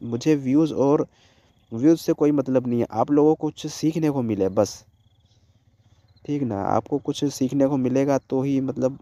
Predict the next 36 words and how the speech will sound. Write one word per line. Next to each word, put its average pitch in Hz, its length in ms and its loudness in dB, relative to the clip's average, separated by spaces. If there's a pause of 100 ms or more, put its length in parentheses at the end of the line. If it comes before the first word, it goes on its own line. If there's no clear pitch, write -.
मुझे 123 240 -4
अच्छा 131 300 -6
लगेगा, 110 400 0
क्योंकि 120 300 -6
अगर 123 260 2 (480)
फेक 135 240 0
वीडियो 131 300 2
दिखा 131 300 -4
के 131 220 -4 (240)
कोई 139 180 2
फ़ायदा 113 320 4
ही 127 60 2
नहीं 127 140 0
है, 123 80 0
आप 117 200 -2
लोग 123 260 -2
मतलब 127 380 -4
इग्नोर 123 320 2
करके 131 260 -4
चले 110 280 -2
जाओगे 98 360 0
ना। 127 200 -10 (580)
इसके 107 280 -6
लिए 120 180 0
मैं 123 140 0
जो 131 180 2
भी 147 100 4
वीडियो 143 240 2
दिखाता 139 320 -4
हूँ 143 60 -4
सारी 127 320 0
वीडियो 135 220 0
लाइव 123 240 0
दिखाता 131 420 -4
हूँ, 135 120 0
और 127 240 2